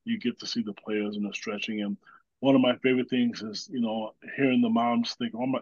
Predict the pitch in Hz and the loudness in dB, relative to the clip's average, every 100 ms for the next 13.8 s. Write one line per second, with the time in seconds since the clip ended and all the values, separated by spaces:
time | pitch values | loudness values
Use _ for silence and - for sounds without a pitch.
0 | - 127 127 117 117 - 123 131 104 127 | -4 0 2 2 0 -2 -4 -4 -4 -2
1 | 131 - - 165 120 110 - 107 101 104 | -2 -4 -6 -4 -2 -2 -2 -2 -4 -8
2 | - - - _ - 151 143 151 139 127 | -16 -20 -20 _ -2 2 4 6 6 6
3 | 127 - 123 131 127 98 - 143 120 117 | 2 0 -2 2 2 4 4 4 4 2
4 | 101 117 113 113 - 123 120 - _ - | 0 -2 -2 -2 0 2 0 -2 _ -12
5 | - - 147 135 151 139 - 127 123 - | 0 6 8 8 8 8 6 -2 -2 4
6 | 175 - 208 208 160 151 156 131 131 123 | 4 8 6 8 6 6 6 6 6 4
7 | 131 156 160 143 - 127 120 - 113 104 | 4 0 0 -2 -2 -2 -2 -2 -6 -6
8 | - - - _ - 117 117 110 113 110 | -10 -20 -20 _ -8 -6 -6 -6 -4 -2
9 | 101 92 104 101 - 156 175 143 143 131 | -4 -4 -6 -4 0 0 2 0 0 -2
10 | 123 117 113 113 107 - _ _ _ 104 | 0 2 2 2 -2 -8 _ _ _ -4
11 | 101 101 113 - - 127 110 - 123 120 | 0 -2 -4 -8 -12 -10 -6 2 4 4
12 | 120 - - - - 127 107 98 95 - | 2 -6 -12 -8 -2 -2 -2 -2 -2 -4
13 | _ _ _ - 107 101 98 101 | _ _ _ -8 -4 -4 -4 -6